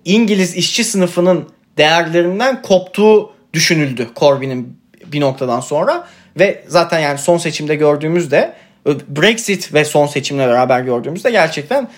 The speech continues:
İşçi Partisi'nin kendi, e, geleneksel sınıfıyla bir kopuş yaşadığı kesinleşti.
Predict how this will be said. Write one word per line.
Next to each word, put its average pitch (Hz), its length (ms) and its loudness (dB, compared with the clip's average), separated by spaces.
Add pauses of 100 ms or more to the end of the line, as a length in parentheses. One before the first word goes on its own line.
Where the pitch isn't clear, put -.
(100)
İşçi 165 240 -4
Partisi'nin 175 420 0
kendi, 175 480 -2 (360)
e, 123 720 2 (120)
geleneksel 165 640 2 (100)
sınıfıyla 185 720 -2 (300)
bir 175 120 -2
kopuş 175 340 0
yaşadığı 156 400 -2
kesinleşti. 170 800 -2